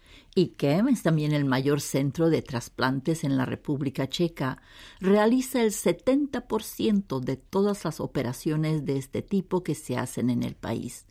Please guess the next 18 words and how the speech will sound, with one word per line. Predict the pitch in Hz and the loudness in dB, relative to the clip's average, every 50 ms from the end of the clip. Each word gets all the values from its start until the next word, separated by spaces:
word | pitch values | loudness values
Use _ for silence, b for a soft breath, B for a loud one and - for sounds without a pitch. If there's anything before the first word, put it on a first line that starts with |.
| B B B B B B B B B B B | B B B B B B B B B B B
Los | 180 185 170 - | 2 2 2 2
especialistas | 180 165 - - 165 147 - - 143 143 160 165 165 - - - 185 208 214 - - | 0 0 0 0 -2 -2 -2 0 -2 0 0 0 -2 -2 -4 -2 -2 -2 -2 -2 -6
trasplantaron | - 196 165 160 - - - 135 143 143 - - 165 160 156 160 160 160 156 | -6 -4 -4 -4 -6 -4 -4 -2 -2 -2 -2 0 0 2 2 2 2 2 0
en | - 151 151 | 0 0 -2
este | 147 143 - - 123 | -2 -2 -4 -4 -6
centro | - - - 175 170 165 160 - 165 160 160 | -4 -2 0 0 0 0 0 2 0 0 0
quinientos | - - 185 170 160 175 202 226 240 240 233 - 226 220 - - | 0 0 0 2 4 4 4 6 6 4 4 2 0 -2 -2 -4
cuarenta | - 170 160 165 175 170 160 - 143 139 | -2 -2 0 0 0 -2 -2 -2 -4 0
órganos | 143 185 202 196 170 196 196 196 196 190 202 196 - - - _ _ | 2 2 2 2 0 0 2 2 2 2 0 -2 -4 -12 -20 _ _
a | - 156 143 | 0 0 0
cuatrocientos | - - 151 143 - - - 135 - - - 208 220 226 220 202 220 202 202 - | 0 0 -2 0 0 -2 -4 -6 -4 -4 -2 0 2 2 2 2 2 -2 -4 -4
ochenta | - 131 - 160 147 143 127 - 135 | -8 -6 -4 -4 -4 -4 -4 -4 -4
y | 139 | -4
seis | - - 185 190 196 - | -4 -2 -2 -2 -2 -2
pacientes | - - 202 196 - - 214 190 151 135 - - 131 - - | -6 -8 -8 -6 -4 -2 0 0 0 0 -2 -4 -6 -4 -4
el | 139 135 | -4 -2
año | 139 131 131 127 | -2 -2 -4 -4
pasado. | - 110 110 - - 117 127 120 - - 117 - | -6 -8 -10 -6 -2 0 0 0 -2 -4 -8 -8